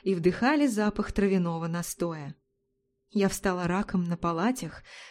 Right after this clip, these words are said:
виляя попкой. Махмуд нехотя встал и, немного присев на корточки рядом со мной, начал массировать мне анальную дырочку,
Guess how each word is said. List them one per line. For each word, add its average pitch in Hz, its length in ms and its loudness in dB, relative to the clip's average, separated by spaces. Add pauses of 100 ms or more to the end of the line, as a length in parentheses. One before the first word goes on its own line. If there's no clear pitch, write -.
виляя 226 380 4
попкой. 165 640 -6 (560)
Махмуд 190 520 2
нехотя 214 440 4
встал 185 480 -4 (340)
и, 285 80 0
немного 277 380 6
присев 254 480 2
на 214 120 4
корточки 269 560 0
рядом 175 300 0
со - 200 -4
мной, 170 420 -4 (360)
начал 269 360 4
массировать 262 640 6
мне 247 160 6
анальную 202 560 2
дырочку, 190 640 0